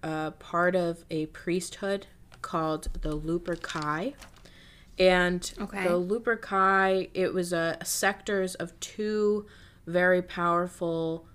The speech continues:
Speaker 1: families in Rome. So Remus and Romulus, those were the two,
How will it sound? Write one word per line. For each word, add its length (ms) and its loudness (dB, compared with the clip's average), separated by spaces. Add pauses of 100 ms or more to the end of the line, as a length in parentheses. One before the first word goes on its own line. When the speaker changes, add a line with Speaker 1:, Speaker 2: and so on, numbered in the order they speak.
(140)
Speaker 1:
families 680 -2
in 200 -8
Rome. 380 -4
So 420 -6 (200)
Remus 520 2
and 200 -6
Romulus, 640 -6
those 260 0
were 80 -2
the 100 -10
two, 440 -6